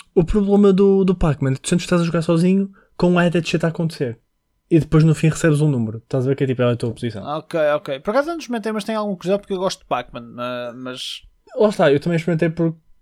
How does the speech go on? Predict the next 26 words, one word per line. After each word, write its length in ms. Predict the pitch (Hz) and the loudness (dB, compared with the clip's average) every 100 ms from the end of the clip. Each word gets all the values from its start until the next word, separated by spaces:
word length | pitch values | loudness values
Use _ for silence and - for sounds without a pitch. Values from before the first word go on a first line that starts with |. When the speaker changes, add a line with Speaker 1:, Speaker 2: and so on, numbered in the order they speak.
| _ _ _ _ | _ _ _ _
Speaker 1:
não 180 | 226 190 | 4 4
sou 160 | - 185 | 4 2
maior 120 | 165 | 4
fã 120 | 165 | 2
de 60 | 160 | 4
Pac-Man, 120 | 180 | 4
mas 60 | 160 | 4
tipo, 160 | 147 359 | 2 2
oh, 380 | 349 262 185 - _ | 2 2 0 -6 _
tipo, 200 | - 151 - - | 0 0 -2 0
Pac-Man, 300 | 139 - 123 | 0 0 -2
quem 140 | 156 | 0
é 40 | |
que 60 | 143 | 2
nunca 160 | 143 127 | 0 0
jogou 140 | 120 | -2
Pac-Man? 300 | 113 107 95 | -6 -10 -12
Estás 200 | 101 117 | -8 -4
a 20 | |
ver? 200 | 117 123 - _ - | -4 -4 -10 _ -8
Speaker 2:
Yeah, 280 | 269 196 - | -2 -2 2
waga, 220 | 147 147 | 4 4
Speaker 1:
Ahm, 60 | 151 | 4
Speaker 2:
waga, 200 | 170 156 | 2 0
waga, 260 | 165 160 | -2 -2
waga. 320 | 165 160 165 | -2 -2 -4